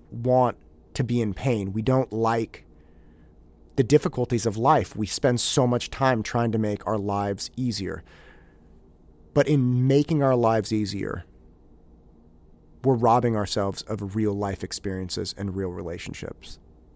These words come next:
Hardship is not for everyone, and life is already hard.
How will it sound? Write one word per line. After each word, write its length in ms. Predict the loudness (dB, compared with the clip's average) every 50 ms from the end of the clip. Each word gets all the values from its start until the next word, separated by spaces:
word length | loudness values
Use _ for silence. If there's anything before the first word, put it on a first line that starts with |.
| -20 -20 -20 -20 -20 -20 -20 -20 -20 -20 -20 -20 -20 -20 -20 -20 -20 -20 -20 -20 -20 -20 -20 -20 -20 -20 -20 -20 -20 -20 -20 -20 -20 -20 -20 -20 -20 -20 -20 -20 -20 -20 -20 -20 -20 -20 -20 -20 -20 -20 -20 -20 -20 _ -20 -6
Hardship 400 | 0 4 4 4 4 4 2 2
is 100 | 2 0
not 180 | -2 -2 -4 -4
for 140 | -8 -10 -10
everyone, 420 | -8 -10 -12 -12 -12 -14 -16 -18 -20 -20 -20 -20 -20 -20 -20 -14 -8
and 160 | -6 -4 -2
life 240 | 0 -2 -2 -2 -4
is 80 | -6 -4
already 300 | -4 -4 -6 -8 -10 -10
hard. 320 | -10 -10 -12 -12 -14